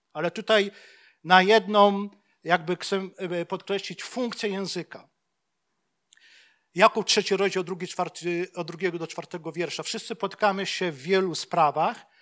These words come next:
Ten jednak, kto nie uchybia w mowie, jest człowiekiem doskonałym. Potrafi on utrzymać w ryzach całe swoje ciało.” I teraz zwróćcie uwagę na to, gdy koniom zakładamy wędzidła, aby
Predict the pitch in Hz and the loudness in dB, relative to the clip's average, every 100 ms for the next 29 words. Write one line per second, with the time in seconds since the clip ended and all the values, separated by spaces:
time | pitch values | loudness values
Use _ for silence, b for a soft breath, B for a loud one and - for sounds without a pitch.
0 | b b b _ _ _ 220 240 208 220 | b b b _ _ _ 6 6 6 4
1 | 196 196 - - 202 196 190 196 - 214 | 4 0 -2 -2 -2 -2 -4 -4 -2 -2
2 | 175 190 180 190 190 175 180 - - 175 | 0 -2 0 0 2 0 -2 -4 -8 -8
3 | 180 185 165 - - 170 143 151 220 233 | -8 -10 -10 -10 -8 -4 -4 -4 -6 -10
4 | B B _ 175 190 220 226 214 214 208 | B B _ -2 2 2 0 -4 -6 -6
5 | 208 - - 254 214 170 139 180 208 180 | -2 4 4 4 2 0 -2 -4 -2 -2
6 | - - 202 190 - 180 165 - 143 110 | -2 0 0 -2 -8 -10 -10 -8 -8 -8
7 | 127 214 b b b b - 175 214 - | -10 -12 b b b b -4 4 6 6
8 | - _ b b b _ 143 226 - 220 | -2 _ b b b _ -8 -8 -4 -4
9 | 202 214 196 202 190 151 - 113 117 - | 4 4 4 4 4 4 0 -14 -14 -16
10 | 135 139 190 - 254 262 233 220 214 208 | -8 -4 -2 4 4 4 0 0 2 2
11 | 190 220 214 170 202 165 196 196 175 185 | 2 0 0 -2 -4 -2 -4 -4 0 0
12 | 196 185 160 175 170 160 156 151 | 2 0 0 -2 -2 0 0 0